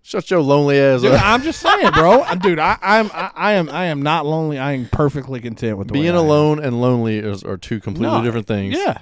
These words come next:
Speaker 1: You're just alone.
Speaker 2: Well, I mean,
Speaker 1: That's fine.
Speaker 2: you know?
Speaker 1: You're gonna find your, uh, big, big boobied, uh,
Speaker 2: I never said, I, I, I, I, I never said that I'm alone all the time.
Speaker 1: I know. You're gonna find your big-breasted,
Speaker 2: Or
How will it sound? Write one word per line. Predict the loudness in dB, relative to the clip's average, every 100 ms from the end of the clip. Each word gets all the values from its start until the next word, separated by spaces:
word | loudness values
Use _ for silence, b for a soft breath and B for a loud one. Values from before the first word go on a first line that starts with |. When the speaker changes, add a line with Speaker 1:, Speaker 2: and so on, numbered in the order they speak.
| -6
Speaker 1:
You're | -6
just | -4 -4
alone. | 0 2 0 -4 -12 _ _ _ _ -12
Speaker 2:
Well, | -10 -8
I | -4
mean, | -4 -2 -6 -10 _
Speaker 1:
That's | -8 -4
fine. | 0 0 0 -6 _ _
Speaker 2:
you | -16
know? | -12 -12 -14 -20 _
Speaker 1:
You're | -6
gonna | -4 -2
find | 0 0 0
your, | -2 0
uh, | 2 2 0
big, | -4 -18 -20 -4 -2 -2 -6
big | -4 -2
boobied, | 0 2 2 0 0
uh, | 0 0 0 -4 -10 _ _ -14
Speaker 2:
I | -10
never | -8 -4 -6
said, | -2 -2 -2 -6 -14
I, | -18
I, |
I, | -14 -14 -14 -14 -12 -12 -10
I, | -14 -10
I |
never | -8 -6 -8
said | -8 -8
that | -8
I'm | -8
alone | -8 -8 -8
all | -8
the | -10
time. | -12 -16 -8
Speaker 1:
I | -6
know. | -4 -4 -6 -10 _ _ _ _ _ _ _ _
You're | -8
gonna | -6 -4
find | -2 -2
your | -2
big-breasted, | -4 -4 -4 -2 -2 -2 -4 -6
Speaker 2:
Or | -6